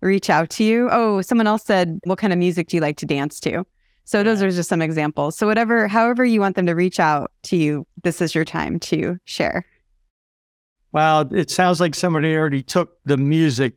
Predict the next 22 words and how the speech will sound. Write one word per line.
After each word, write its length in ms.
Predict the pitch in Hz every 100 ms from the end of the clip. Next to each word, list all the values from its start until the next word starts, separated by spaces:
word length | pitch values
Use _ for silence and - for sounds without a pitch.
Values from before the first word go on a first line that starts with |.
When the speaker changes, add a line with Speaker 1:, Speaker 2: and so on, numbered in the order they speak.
| _
Speaker 2:
piece. 420 | - 139 127 120 -
Speaker 1:
<laughs> 60 | - 359 - 427 - _ _ -
Speaker 2:
Yeah, 600 | 285 151 156 139 135 139
and 220 | - 151 147
there's 220 | 139 -
pretty 240 | - 165
much, 540 | 143 139 - - - -
there's 440 | 151 139 127 - -
not 400 | 160 143 143 143 -
a 140 | 147
lot 240 | 139 143 139
of 60 |
music 480 | 135 135 123 139 -
that 160 | 139 131
I 80 |
don't 340 | 123 135 135 -
like. 500 | 131 123 117 - - -
Have 300 | 131 151 139
you 120 | 151
ever 220 | 165 185
played 400 | - 190 170 -
pickleball? 520 | 180 180 135 110 -